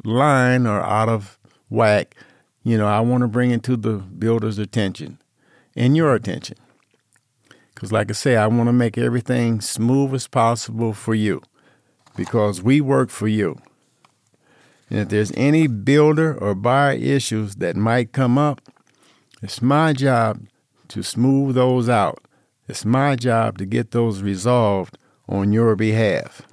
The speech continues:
And that's what we want to do. Like I said,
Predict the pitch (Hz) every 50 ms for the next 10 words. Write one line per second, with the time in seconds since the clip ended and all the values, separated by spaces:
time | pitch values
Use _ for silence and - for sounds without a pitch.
0 | _ _ _ _ _ _ _ _ _ _ _ _ _ _ _ _ _ _ _ -
1 | 90 87 90 98 107 117 - 127 120 123 120 113 117 117 117 113 117 104 101 107
2 | 92 78 80 87 98 104 104 - 113 - - - 113 107 98 - -